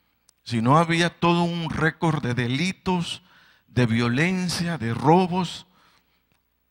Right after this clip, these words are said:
que atemorizaban el ambiente donde residían estos, estos muchachos.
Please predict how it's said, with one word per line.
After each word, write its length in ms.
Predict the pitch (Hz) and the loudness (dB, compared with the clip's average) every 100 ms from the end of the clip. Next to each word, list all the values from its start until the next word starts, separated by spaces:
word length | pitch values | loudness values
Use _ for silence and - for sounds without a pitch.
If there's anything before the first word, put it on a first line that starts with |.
| _ - | _ -2
que 420 | 131 139 147 - _ - | 0 0 -2 -6 _ -8
atemorizaban 1400 | 123 - 143 143 143 147 135 - 180 208 214 160 120 - _ _ _ _ _ _ _ | -6 -2 -2 0 0 0 -2 0 2 2 2 -2 -4 -8 _ _ _ _ _ _ _
el 160 | 123 131 | -2 0
ambiente 920 | 127 127 139 170 180 180 - 180 170 - _ _ _ _ _ _ - | 0 -2 -4 -2 -2 -4 -4 -4 -4 -10 _ _ _ _ _ _ -2
donde 420 | 165 180 180 170 | 0 0 -2 -2
residían 640 | 135 120 120 127 147 156 139 | -2 -2 -2 -2 -2 -4 -4
estos, 540 | 135 - 143 - - _ _ _ _ _ _ | -4 -2 -2 -4 -12 _ _ _ _ _ _
estos 300 | 135 - 160 | -6 -2 -4
muchachos. 680 | 165 156 202 - 175 - | -4 -4 -4 -4 -10 -16